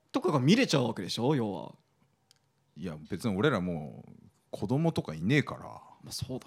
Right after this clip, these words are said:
Speaker 1: けど。
Speaker 2: 気にすんなよ。
Speaker 1: <laughs> そうだけどさ。
Speaker 2: もう享受できるものは全部享受すんだよ。
Speaker 1: 今の子供って、そっか、エーエスエムアールで育てるんだ。
Speaker 2: でもさ、確かにそれ、そっちの話に持ってくんだったら、
Speaker 1: うん。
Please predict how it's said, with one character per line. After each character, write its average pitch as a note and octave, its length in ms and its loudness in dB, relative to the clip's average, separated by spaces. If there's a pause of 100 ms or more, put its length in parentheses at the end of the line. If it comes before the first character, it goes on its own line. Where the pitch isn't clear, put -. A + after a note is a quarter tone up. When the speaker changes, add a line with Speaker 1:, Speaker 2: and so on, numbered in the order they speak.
Speaker 1:
け - 100 -10
ど。 - 80 -12
Speaker 2:
気 A2 80 0
に F#3 120 4
す - 180 0
ん B2+ 160 4
な C#2+ 60 -8
よ。 - 60 -14 (680)
Speaker 1:
<laughs> G3+ 540 -8
そ D3 280 -2
う G#2 40 -6
だ - 140 -8
け - 80 -14
ど G#2 180 -6
さ。 - 60 -6
Speaker 2:
も - 60 -14
う - 40 -6
享 B3 200 10 (120)
受 G2+ 100 4
で G#2+ 60 2
き E3+ 120 -2
る C#3+ 80 2
も A2 120 6
の G2 100 4
は E2 80 0
全 E3+ 260 6
部 - 80 -2
享 G#3 200 4
受 A#2 100 -2
す F#3+ 200 -2
ん D#3+ 160 4
だ D2 120 0
よ。 - 60 -10 (200)
Speaker 1:
今 A3 220 6
の D3+ 100 6
子 B2+ 160 0
供 G#2+ 180 0
っ - 40 -8
て、 - 120 -16
そ - 80 -6
っ - 80 -12
か、 B2+ 180 -6
エ A#2 60 -2
ー F#3 140 6
エ A3 60 4
ス A#3+ 160 2
エ A#3+ 100 8
ム A#3+ 160 8
ア - 20 10
ー A#3+ 60 10
ル D#3+ 80 6
で A2 320 0 (200)
育 C3 240 2
て G3 120 10
る C#3 100 6
ん G#2+ 80 0
だ。 - 160 -8 (340)
Speaker 2:
で C#3+ 120 4
も A#2+ 100 2
さ、 G2 240 2
確 B3+ 220 -2
か D3+ 60 2
に A#2+ 60 0
そ A#2 120 2
れ、 A2+ 440 6
そ - 160 2
っ C#3 40 0
ち F#3 120 -4
の F#3+ 60 8
話 G3+ 200 6
に G3+ 80 4
持 D#3+ 160 6
っ - 60 0
て - 160 -2
く G3+ 120 0
ん F#3 80 2
だ G#2+ 60 -2
っ - 80 -10
た D#2+ 100 -8
ら、 F2+ 120 2
Speaker 1:
う - 20 6
ん。 D#2+ 240 0